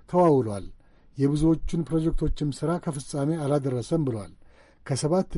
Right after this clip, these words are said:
ቢሊዮን ብር በላይም በሥራ ላይ አልዋለም ብሏል። የግዢ ሂደቱም ያላግባብ ለዘመድ አዝማድ፣ ለሦስተኛ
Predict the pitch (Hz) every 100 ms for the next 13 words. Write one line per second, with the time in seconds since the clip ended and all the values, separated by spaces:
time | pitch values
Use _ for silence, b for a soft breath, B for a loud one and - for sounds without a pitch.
0 | 123 170 196 180 139 139 123 113 120 143
1 | 170 170 b b b 185 185 170 147 143
2 | 156 151 - 156 151 123 117 113 117 95
3 | - b b b b - 139 185 208 214
4 | 175 156 156 160 156 160 147 143 123 101
5 | - 135 139 139 143 160 - 160 139 135
6 | 135 156 b b b 147 139 208 - 175